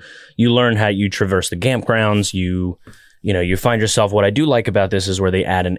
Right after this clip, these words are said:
added piece to the gameplay. So you start to find these characters that are sort of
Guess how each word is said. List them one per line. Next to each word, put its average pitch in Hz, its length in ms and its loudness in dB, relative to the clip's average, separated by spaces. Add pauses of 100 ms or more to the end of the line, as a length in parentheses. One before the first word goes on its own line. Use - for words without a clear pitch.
added 98 480 -2 (300)
piece 98 260 -2
to - 120 -4
the 82 100 -6
gameplay. 85 520 -4
So 82 320 -2 (380)
you 98 100 -2
start 110 260 0
to 104 100 -6
find 123 520 0
these 90 280 -4
characters 98 500 -2
that 87 120 -2
are 87 80 -4
sort 90 260 -2
of 82 220 -2